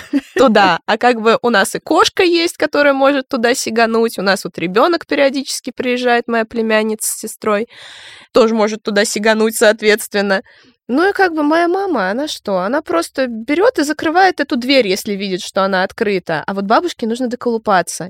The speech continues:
И мама такая говорит: «Господи, а тебе что, жалко две секунды на то, чтобы закрыть эту дверь? Тебе важнее вот эти вот тридцать секунд поорать на кого-то, что дверь не закрыта?»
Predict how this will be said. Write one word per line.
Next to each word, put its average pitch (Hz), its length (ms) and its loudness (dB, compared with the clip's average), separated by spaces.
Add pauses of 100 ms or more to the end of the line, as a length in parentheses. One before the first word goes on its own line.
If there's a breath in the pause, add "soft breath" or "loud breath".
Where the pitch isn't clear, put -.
И 214 80 -8
мама 208 200 -2
такая 185 300 -10
говорит: 170 520 -8 (120)
«Господи, 196 600 -10 (260)
а - 100 -6
тебе 233 260 -2
что, 185 380 -4 (100)
жалко 214 440 0
две 196 200 -4
секунды 226 560 -4
на 190 140 -4
то, 214 180 -6
чтобы 202 360 -6
закрыть 208 440 -4
эту 202 200 -6
дверь? 196 360 -2 (320)
Тебе 202 280 2
важнее 214 480 2
вот 190 180 -4
эти 214 240 0
вот 196 200 0 (280 soft breath)
тридцать 262 600 2
секунд - 600 -4
поорать 196 560 4
на 220 140 0
кого-то, 175 640 0
что - 200 -2
дверь 185 360 2
не 180 120 -2
закрыта?» 180 680 -4